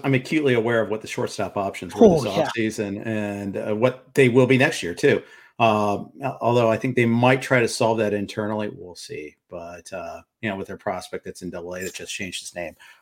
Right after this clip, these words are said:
Speaker 1: uh,
Speaker 2: Garcia,
Speaker 1: I,
Speaker 2: Garcia, yeah.
Speaker 1: it used to be Garcia. Now it is, and bear with me, I will have that for you in a second. But
Speaker 2: Did this just
Speaker 1: uh,
Speaker 2: happen?
Speaker 1: Yeah, uh, in honor of his mother who passed
Speaker 2: Okay.
Speaker 1: away, um,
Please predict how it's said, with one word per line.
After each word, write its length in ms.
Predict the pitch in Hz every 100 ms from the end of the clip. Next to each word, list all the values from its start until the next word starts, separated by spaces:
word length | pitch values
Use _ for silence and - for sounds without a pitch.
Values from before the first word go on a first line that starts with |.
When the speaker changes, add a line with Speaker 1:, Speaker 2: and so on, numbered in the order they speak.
| _
Speaker 1:
uh, 140 | - 175
Speaker 2:
Garcia, 280 | 175 180
Speaker 1:
I, 180 | 180 170
Speaker 2:
Garcia, 380 | 160 151 160 151
yeah. 420 | 156 156 _ -
Speaker 1:
it 60 | 131
used 220 | 147 165
to 40 |
be 120 | 160 147
Garcia. 600 | 147 139 147 147 151 143
Now 840 | 123 123 147 156 113 110 180 - _
it 220 | 110 110
is, 500 | 113 104 104 101 101
and 240 | 101 90 90
bear 200 | 107 104
with 200 | 107 107
me, 100 | 98
I 80 |
will 100 | 90
have 200 | 82 101 95
that 140 | 92
for 140 | - 90
you 80 |
in 60 | 87
a 40 |
second. 420 | 87 110 107 90 -
But 240 | - -
Speaker 2:
Did 120 | 180
this 160 | 208 -
just 200 | 202 -
Speaker 1:
uh, 20 |
Speaker 2:
happen? 360 | 180 185 262 - _ _ _ _ _ _ _
Speaker 1:
Yeah, 300 | - 170 156
uh, 220 | 131 147 151
in 100 | 170
honor 220 | 165 180
of 80 | 165
his 140 | 147
mother 380 | 123 117 95 85
who 180 | - 120
passed 380 | 117 117 110 -
Speaker 2:
Okay. 100 | 113
Speaker 1:
away, 340 | 107 104 120
um, 560 | 113 98 98 98 95 104